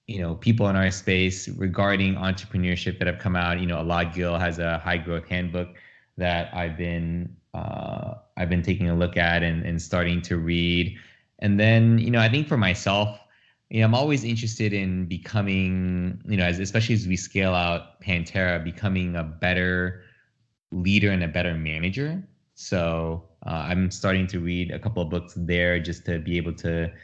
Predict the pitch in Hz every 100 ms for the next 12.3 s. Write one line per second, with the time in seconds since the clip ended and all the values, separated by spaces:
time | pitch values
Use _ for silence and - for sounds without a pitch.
0 | - _ - 95 87 80 95 92 92 92
1 | 87 - - _ _ - 95 95 98 92
2 | 95 95 95 90 90 87 87 90 87 -
3 | 90 90 - 87 87 82 80 78 90 90
4 | - 80 78 80 - 85 80 85 80 80
5 | 80 - - _ _ _ - - - -
6 | - - 101 85 82 - 156 175 208 120
7 | 110 117 117 - 95 95 98 101 110 101
8 | 98 98 95 104 117 117 117 117 113 -
9 | - _ - 151 131 123 113 120 107 101
10 | 101 107 104 - 95 98 98 98 92 95
11 | 95 92 - 92 85 _ 113 98 90 90
12 | 87 87